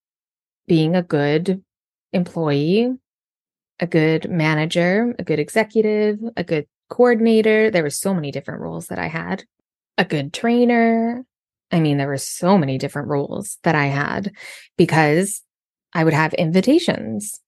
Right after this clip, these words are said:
to do it in a little bit of a different way because somebody else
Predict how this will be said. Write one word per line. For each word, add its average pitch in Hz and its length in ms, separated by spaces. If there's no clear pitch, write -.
to 165 680
do 147 360
it 190 380
in 170 380
a 233 100
little 165 240
bit 196 120
of 208 80
a 208 60
different 175 340
way 208 340
because 190 340
somebody 170 520
else 269 600